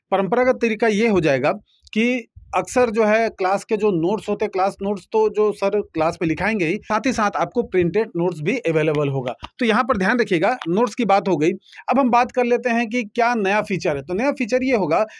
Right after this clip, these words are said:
कि जो ऑफलाइन क्लासेस आप यहाँ पर आके अटेंड करेंगे, उनका रिकॉर्डेड फॉर्मेट में आपको वीडियो भी एप्लीकेशन में आपको मिल जाएगा। इसका फ़ायदा क्या होगा? इसका फ़ायदा ये होगा कि आप इस वीडियो के माध्यम से मल्टीपल टाइम रिवाइज कर सकते हैं, यानी कि इस दस महीने के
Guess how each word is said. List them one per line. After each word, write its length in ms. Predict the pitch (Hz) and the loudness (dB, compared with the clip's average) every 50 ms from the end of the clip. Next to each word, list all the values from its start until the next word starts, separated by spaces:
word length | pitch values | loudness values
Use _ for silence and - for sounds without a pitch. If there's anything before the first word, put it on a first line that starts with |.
| _ - | _ -6
कि 80 | 240 202 | -4 -2
जो 140 | 175 247 269 - - | 2 2 0 2 2
ऑफलाइन 340 | 202 226 208 226 233 233 226 | 0 0 0 0 -2 -4 -2
क्लासेस 400 | 214 220 208 208 202 233 220 202 | -2 -2 -2 -2 0 -4 -4 -4
आप 220 | - 175 196 190 214 | -2 -2 -2 -2 -2
यहाँ 160 | 190 190 196 | -2 -2 -2
पर 160 | 190 208 175 | -2 0 0
आके 220 | 170 175 170 - 175 | 0 0 0 -2 -4
अटेंड 360 | 139 147 - 185 175 165 - | -2 0 0 0 0 0 0
करेंगे, 320 | 175 156 143 131 123 123 117 - - - _ - | 0 -2 -2 -2 -4 -4 -6 -8 -14 -20 _ -2
उनका 220 | 254 247 220 294 277 | -2 0 4 4 4
रिकॉर्डेड 640 | 214 180 165 160 165 202 208 220 214 302 311 233 | 4 4 2 2 2 2 2 2 2 2 -2 -2
फॉर्मेट 500 | 208 - 208 208 214 226 226 247 262 226 | -2 0 0 2 2 2 2 0 0 0
में 120 | 226 226 240 | -2 -4 -2
आपको 280 | 208 220 214 - 247 | -2 -2 -2 -4 -6
वीडियो 340 | 202 165 180 185 202 269 285 247 | -2 -2 -2 0 0 0 0 0
भी 160 | 226 269 277 269 - - - | 0 -2 -2 -4 -6 -4 -6
एप्लीकेशन 520 | 190 180 175 202 180 196 170 - 202 202 | -4 -4 -4 -4 -4 -4 -4 -4 -4 -4
में 140 | 202 196 208 | -2 -2 -2
आपको 440 | 208 160 160 160 - - 202 233 247 190 | 0 0 0 -2 -2 -2 -2 0 0 0
मिल 200 | 160 160 151 143 | 0 0 0 2
जाएगा। 320 | 143 127 123 117 123 117 - - - - - 240 | 0 0 0 -2 -4 -6 -8 -12 -20 -18 -12 -10
इसका 200 | 208 - 311 277 | -6 -2 -2 -2
फ़ायदा 300 | - - 185 208 220 294 | 0 0 0 2 2 2
क्या 180 | 285 233 214 165 | 2 2 0 0
होगा? 280 | 151 151 156 190 220 262 190 | 0 0 -2 -2 -2 -4 -6
इसका 180 | 185 - 254 226 | -8 -4 -4 -4
फ़ायदा 260 | - 196 190 196 254 | -2 -2 -2 0 0
ये 220 | 262 247 262 277 | 0 0 2 2
होगा 260 | 226 185 156 175 208 240 233 - - _ - | 2 2 2 0 0 -2 -2 -8 -16 _ -4
कि 60 | 247 | -2
आप 260 | - - 294 277 233 240 214 | -2 0 2 0 0 0 -2
इस 120 | 247 170 165 | -4 -4 -2
वीडियो 320 | 165 185 190 196 269 302 | -2 -2 0 2 2 0
के 140 | 254 - 262 | 0 0 0
माध्यम 320 | 233 226 220 190 202 202 175 | 2 2 0 0 0 -2 -2
से 120 | - 202 | -2 -4
मल्टीपल 480 | 185 185 185 185 262 262 - 277 262 247 | -2 -2 -2 -2 -4 -4 -2 -2 -2 -2
टाइम 280 | 202 - 208 226 233 220 202 | -2 -2 -2 -2 -2 -2 0
रिवाइज 400 | 170 170 165 170 185 208 175 - | 0 2 2 2 2 0 -2 -2
कर 160 | - 202 190 | -4 -4 -4
सकते 280 | 170 - 175 - - 175 | -2 -4 -8 -6 -4 -4
हैं, 100 | 151 120 - - - - - | -4 -4 -8 -12 -14 -6 -2
यानी 260 | 190 202 233 262 285 | 0 2 2 2 2
कि 200 | 254 - 277 269 - 240 | 2 0 -2 -2 -2 -2
इस 180 | 262 202 156 143 131 | -4 -4 -4 -4 0
दस 280 | 139 254 277 - - | 2 2 2 2 0
महीने 400 | 196 190 185 190 208 214 247 254 | -2 0 0 2 2 2 2 0
के 100 | 214 220 | -2 -4